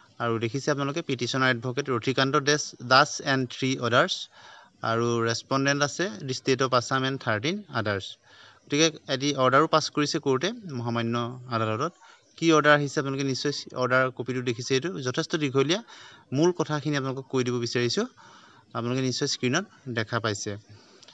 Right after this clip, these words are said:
গতিকে কি অৰ্ডাৰ আহিছে আপোনালোকে দেখিছে, আ, ওঠৰ তাৰিখত এইটো দে-, অৰ্ডাৰ পাছ হৈছে।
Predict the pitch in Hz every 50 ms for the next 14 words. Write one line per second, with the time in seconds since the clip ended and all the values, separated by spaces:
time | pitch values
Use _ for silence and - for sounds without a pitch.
0 | _ _ - 123 123 123 135 147 151 _ - - 160 160 156 147 135 127 131 131
1 | 131 131 127 123 120 - - 185 214 - _ _ _ _ _ _ - - 113 113
2 | 117 117 120 123 113 113 107 127 - 175 208 214 _ - - - - - - _
3 | _ _ _ _ _ _ _ - 127 113 110 110 110 - - 127 123 120 127 123
4 | 120 - 123 123 117 120 110 113 117 123 113 110 113 113 120 117 - 120 113 113
5 | - 120 117 - 185